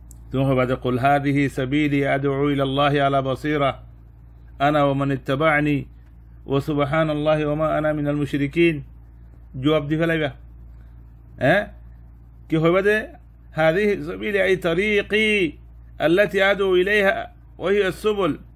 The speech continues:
আও আস-সাবিল আল-মু-, আল-মুসিলা ইলাল্লাহ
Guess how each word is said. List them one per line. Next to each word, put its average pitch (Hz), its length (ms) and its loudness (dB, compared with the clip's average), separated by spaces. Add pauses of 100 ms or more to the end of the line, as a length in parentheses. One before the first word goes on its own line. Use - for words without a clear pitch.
(140)
আও 202 200 2
আস-সাবিল 180 680 0 (840)
আল-মু-, 143 460 -2
আল-মুসিলা 170 1080 0 (960)
ইলাল্লাহ 104 540 -4